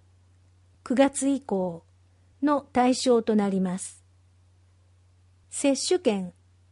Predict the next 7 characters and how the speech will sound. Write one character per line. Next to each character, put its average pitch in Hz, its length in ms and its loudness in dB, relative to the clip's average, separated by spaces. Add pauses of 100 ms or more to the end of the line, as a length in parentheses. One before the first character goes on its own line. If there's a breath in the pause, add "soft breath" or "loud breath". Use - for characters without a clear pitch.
(800)
接 277 340 -2
種 349 120 0
券 247 320 4
は 190 260 -4 (200)
基 - 40 -20 (100)
礎 359 260 2
疾 381 40 -4